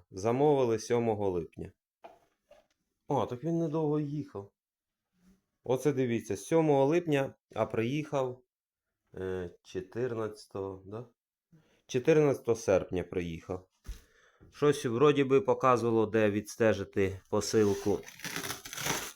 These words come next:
Показувало, що він, типа, завис на цьому, м, як його,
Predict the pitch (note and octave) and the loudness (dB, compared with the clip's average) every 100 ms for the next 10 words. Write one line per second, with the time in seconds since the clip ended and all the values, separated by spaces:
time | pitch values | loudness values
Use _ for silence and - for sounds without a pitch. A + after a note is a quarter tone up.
0 | - A2+ A#2+ A#2 G#2+ A2+ A2 G#2+ A#2 G#2+ | -2 2 4 6 8 6 6 6 4 6
1 | G#2+ G#2+ A2 A2 G2 A2+ A2 G#2 A#2 G#2+ | 4 2 2 2 6 6 6 4 2 2
2 | - C3+ G#2+ F2 - - - - - _ | 4 6 6 2 -4 -20 -20 -20 -20 _
3 | _ _ _ - F#2+ F#2+ F#2 G2 F2 G2 | _ _ _ -10 -6 -4 0 0 0 -2
4 | E2+ E2 | -6 -8